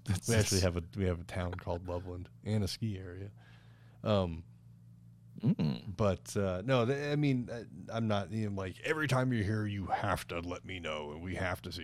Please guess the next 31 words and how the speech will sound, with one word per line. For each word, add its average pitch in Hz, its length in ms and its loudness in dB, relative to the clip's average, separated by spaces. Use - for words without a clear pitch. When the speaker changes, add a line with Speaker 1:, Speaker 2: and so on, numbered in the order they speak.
Speaker 2:
each - 100 -12
other. - 260 -10
No, - 380 -8
but 92 220 -6
yes, 87 220 -6
Speaker 1:
Right. 64 240 -4
Speaker 2:
kinda. - 320 -10
Speaker 1:
It's 339 160 -2
just, - 280 -4
yeah, 101 240 -2
it's, 117 200 2
it's, 143 180 0
it's 156 160 6
Speaker 2:
<laughs> - 0 -
Speaker 1:
nice 80 340 2
though. 69 400 0
Speaker 2:
Yeah. - 140 -2
Speaker 1:
Right? 73 240 0
If 95 180 0
it, 113 160 0
if - 160 -2
it - 140 -6
can, 120 180 -2
if 127 140 2
it - 60 -2
can 123 200 4
happen, 98 540 2
it, 82 160 2
it's - 200 -4
nice. - 300 -6
Yeah. - 200 -2